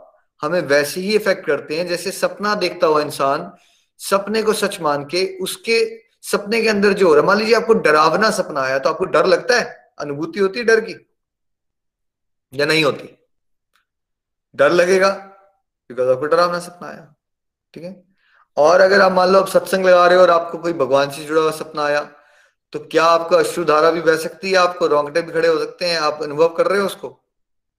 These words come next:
उस समय पे? बिल्कुल उसी समय अनुभव कर रहे हो आप, ठीक है। तो सपना जैसे आपको दिख रहा है ना, लेकिन जब वो सपना दिख रहा है तो उस समय वो हकीकत ही होता है आपके लिए,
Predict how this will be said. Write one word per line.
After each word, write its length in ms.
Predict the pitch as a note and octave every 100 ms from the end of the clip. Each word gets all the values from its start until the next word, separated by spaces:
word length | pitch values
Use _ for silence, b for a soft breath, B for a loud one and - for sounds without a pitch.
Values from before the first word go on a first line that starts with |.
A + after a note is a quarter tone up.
| _ _ C3+
उस 140 | C3
समय 160 | D3 B2
पे? 160 | - G2+ _ _ _ _
बिल्कुल 400 | C3 D#3+ D3+ A2 - _ _ _ _
उसी 240 | D3 G#3
समय 180 | G3 G3
अनुभव 300 | F#3 E3+ E3
कर 160 | D#3+ B2+
रहे 140 | B2
हो 60 | A#2
आप, 240 | A2 - _ _ _
ठीक 160 | - C#4+
है। 120 | - _ _ _ _ _ -
तो 520 | F#3 G3 B3 - - b b b b b _ _
सपना 680 | - - F#3+ - G#3 A3 A3
जैसे 340 | G#3 G#3 A3
आपको 320 | G3+ F3+ F#3+ F3+
दिख 280 | D#3 -
रहा 140 | F#3+ E3
है 120 | F3
ना, 160 | G#3+ G3+
लेकिन 300 | F3 F3+ E3
जब 200 | F#3 F3+
वो 80 |
सपना 400 | F#3 F3+ F3+ F#3
दिख 320 | F3 D3 - G3
रहा 140 | F#3+
है 140 | G3 G3+
तो 100 | G3
उस 140 | -
समय 180 | G3 G3
वो 120 | G3
हकीकत 560 | C#3+ D3 F3+ F3 G#3 G#3
ही 240 | - F#3 G3+
होता 360 | G#3 G#3 G3+
है 100 | G3+
आपके 340 | G3 F#3 - D#3+
लिए, 300 | C3+ F#2